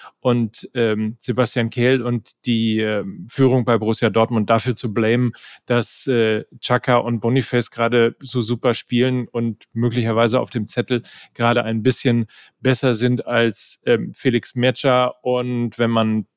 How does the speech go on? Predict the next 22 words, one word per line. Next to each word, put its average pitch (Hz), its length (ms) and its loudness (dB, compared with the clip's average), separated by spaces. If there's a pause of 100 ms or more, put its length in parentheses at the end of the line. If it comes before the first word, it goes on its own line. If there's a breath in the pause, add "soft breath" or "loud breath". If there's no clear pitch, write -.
(220)
da 107 220 0 (200)
muss 127 260 -4
man 117 120 -2
ja 110 320 0
Füllkrug 131 520 0
dagegen 110 360 -2
setzen. 107 440 -4 (580 loud breath)
Ähm, 113 400 0
das 110 180 -4
ist 110 80 -10
ja 113 100 0
das, 110 520 -2
was - 440 -6
zusätzlich 120 540 -2
dann 113 160 0
im 107 120 -2
Sturm 120 280 -2
bei 110 120 2
Borussia 107 340 -4
Dortmund 104 340 -2
getan 95 320 -8
hat. 101 160 -4